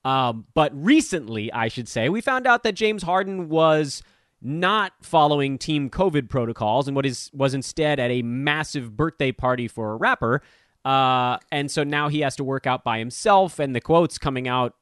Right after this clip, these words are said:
from the Houston camp are not promising. I, honestly, I thought they were trying to convince him to stay last week with all the moves they were making, or two weeks ago, whenever the hell that happened. Now it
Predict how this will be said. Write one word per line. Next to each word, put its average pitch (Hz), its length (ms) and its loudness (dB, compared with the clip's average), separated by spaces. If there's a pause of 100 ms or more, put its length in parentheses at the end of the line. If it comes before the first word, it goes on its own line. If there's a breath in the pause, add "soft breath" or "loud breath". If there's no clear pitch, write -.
(120)
from 117 420 -2
the 104 100 -2
Houston 120 380 -2
camp 151 420 -2 (120)
are 107 580 -2 (560 soft breath)
not 139 720 0 (180)
promising. 123 1000 -2 (500)
I, 151 140 -6
honestly, 226 320 4
I 185 40 6
thought 277 160 4
they 339 80 -2
were 247 80 4
trying 196 180 2
to 190 60 0
convince 175 260 -2
him 151 80 -6
to 170 60 0
stay 185 640 2
last 156 380 2
week 214 220 0
with 143 100 0
all 139 120 4
the 123 80 0
moves 226 240 2
they 147 100 4
were 127 140 0
making, 147 400 0
or 120 80 -2
two 247 160 0
weeks 175 200 0
ago, 117 140 0
whenever 160 220 0
the 117 60 0
hell 107 120 -2
that 98 160 -2
happened. 104 380 -2 (560 soft breath)
Now 196 260 0
it 208 120 2